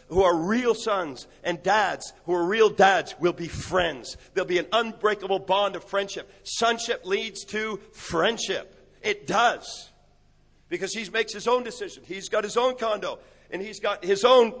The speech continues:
Mustang, which used to be mine. I can't tell him, you know, what to do. He's got it. But listen, he's a friend. And you know he's a friend of God. He spends time with God. He just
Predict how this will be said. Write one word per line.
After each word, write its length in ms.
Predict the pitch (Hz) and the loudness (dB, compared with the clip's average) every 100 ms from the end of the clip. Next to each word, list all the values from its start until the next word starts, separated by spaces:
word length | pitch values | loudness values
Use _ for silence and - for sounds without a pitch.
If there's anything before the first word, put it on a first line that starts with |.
| - | -6
Mustang, 440 | 190 196 - 180 | -2 -2 0 -2
which 160 | 160 156 | -2 -6
used 160 | 185 - | -8 -8
to 60 | |
be 100 | 165 | -4
mine. 320 | 165 160 113 - - - - - - - - - - - - - - - | 0 0 0 -6 -20 -20 -20 -20 -20 -20 -20 -20 -20 -20 -20 -20 -20 -2
I 120 | 185 | -2
can't 260 | 214 240 226 | 0 -2 2
tell 220 | 226 214 | 2 4
him, 100 | 190 - - - - | 2 -2 -20 -20 -8
you 80 | 175 | -2
know, 80 | 175 | 2
what 180 | 175 | 0
to 80 | 170 | 0
do. 140 | 175 175 | -2 -2
He's 220 | 220 240 | -6 -2
got 240 | 247 294 | 4 4
it. 100 | - - - - _ _ _ _ _ _ _ _ - | 4 0 -16 -20 _ _ _ _ _ _ _ _ -4
But 120 | 180 | 0
listen, 380 | 220 - 208 139 - - - _ _ _ | 4 4 4 -4 -8 -20 -20 _ _ _
he's 200 | - 175 | -6 -4
a 40 | 175 | -2
friend. 320 | 190 180 147 | -2 -2 -2
And 120 | 156 | 0
you 40 | 170 | 2
know 100 | 202 | 2
he's 120 | 170 | 0
a 60 | 151 | -2
friend 200 | 165 147 | -4 -4
of 100 | 110 | -4
God. 240 | 143 151 - _ _ _ _ _ _ - | -4 -4 -8 _ _ _ _ _ _ -16
He 60 | |
spends 260 | 156 170 160 | -8 -4 -2
time 200 | 170 165 | 0 -2
with 120 | 147 | -2
God. 220 | 139 160 | -2 -2
He 60 | 120 | -2
just 240 | 120 127 | -10 -10